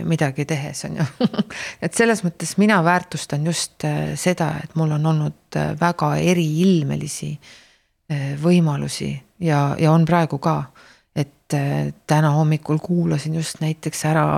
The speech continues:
meie sügisel uuest, uue albumi, mis ilmub minu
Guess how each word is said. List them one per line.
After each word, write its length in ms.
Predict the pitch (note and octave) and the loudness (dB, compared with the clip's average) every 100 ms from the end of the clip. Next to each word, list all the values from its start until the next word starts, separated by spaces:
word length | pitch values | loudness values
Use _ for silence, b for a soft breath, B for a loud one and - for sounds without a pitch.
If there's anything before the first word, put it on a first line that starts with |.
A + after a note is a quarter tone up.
| D3+ | 0
meie 360 | D3 D3+ D3 C#3+ | 0 0 0 -2
sügisel 760 | C#3 F3 E3 D3 C#3+ C#3 C#3+ C#3+ | -2 -4 -2 -4 -4 -6 -6 -4
uuest, 460 | E3 D#3+ C3 - - | -2 -2 -4 -8 -4
uue 320 | E3+ F#3 D#3+ C#3+ C#3+ | 0 2 4 2 2
albumi, 880 | D3 C3+ F3 G3+ G3+ F#3 F3 E3+ E3 | -2 2 4 4 4 4 6 4 2
mis 240 | D#3 E3 E3+ | 0 0 2
ilmub 380 | E3 D#3 D#3+ E3+ | 2 2 0 -2
minu 460 | D#3+ D3+ D3+ D#3 | -2 0 -2 -4